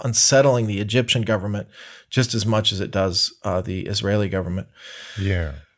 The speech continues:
Speaker 1: Uh, so they have, uh, Hamas is at odds in our region with Egypt, Jordan, and the United Emirates. And within Israel,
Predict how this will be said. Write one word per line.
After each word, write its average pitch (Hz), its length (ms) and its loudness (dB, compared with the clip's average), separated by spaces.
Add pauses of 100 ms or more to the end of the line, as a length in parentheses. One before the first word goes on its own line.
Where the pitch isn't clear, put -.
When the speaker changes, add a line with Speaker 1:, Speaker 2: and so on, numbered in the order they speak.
Speaker 1:
Uh, 131 180 6
so 139 400 6 (420)
they 147 200 8
have, 170 440 4
uh, 117 200 6
Hamas 147 460 4
is 139 100 0
at 139 140 0
odds 123 360 4 (220)
in 120 160 2
our 131 320 6
region 113 600 2
with 107 200 -2
Egypt, 127 560 2 (280)
Jordan, 127 720 2 (100)
and 113 100 0
the 110 60 2
United 113 340 2
Emirates. 110 640 0
And 135 540 2
within 165 760 4 (600)
Israel, 117 680 2